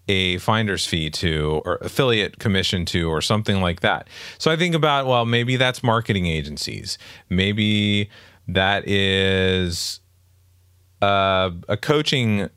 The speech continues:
certification program that wants to help their members build an audience and things like that. And then you also think downstream, okay, who are service providers, who are businesses that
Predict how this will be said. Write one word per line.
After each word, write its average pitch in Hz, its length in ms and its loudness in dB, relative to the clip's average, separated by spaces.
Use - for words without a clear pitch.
certification 104 880 0
program 80 560 0
that 95 180 0
wants 98 400 0
to 110 100 -2
help 95 360 0
their 90 500 2
members 90 800 0
build 113 240 2
an 107 80 2
audience 101 480 2
and 87 100 0
things 85 300 -2
like 71 200 -6
that. - 220 -8
And 135 140 4
then 196 140 2
you 202 100 4
also 180 240 2
think 160 300 0
downstream, 107 880 0
okay, 113 340 0
who 196 460 0
are 120 180 2
service 123 400 0
providers, 98 760 0
who 123 460 0
are 101 280 2
businesses 95 840 -2
that - 180 0